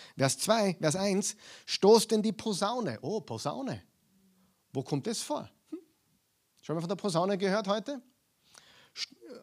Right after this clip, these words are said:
stoßt in die Posaune auf dem Zion und blast Lärm auf meinem heiligen Berge.“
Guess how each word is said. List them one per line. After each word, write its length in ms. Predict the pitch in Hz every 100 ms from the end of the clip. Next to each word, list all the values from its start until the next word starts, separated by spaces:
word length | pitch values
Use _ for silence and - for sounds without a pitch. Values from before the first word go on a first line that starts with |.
| _ -
stoßt 400 | - 185 220 214
in 80 | 196
die 100 | 185
Posaune 640 | 185 156 156 196 226 214
auf 120 | 165
dem 260 | 170 165 -
Zion 580 | - 180 139 170 294 269 _ _ _ _ _ _ _ _ _ _ _
und 260 | - 151 117
blast 440 | 143 180 190 -
Lärm 520 | 147 139 170 214 233 220
auf 260 | 202 190
meinem 300 | 190 202 175
heiligen 500 | 151 202 208 214 208
Berge.“ 540 | 202 208 214 131 104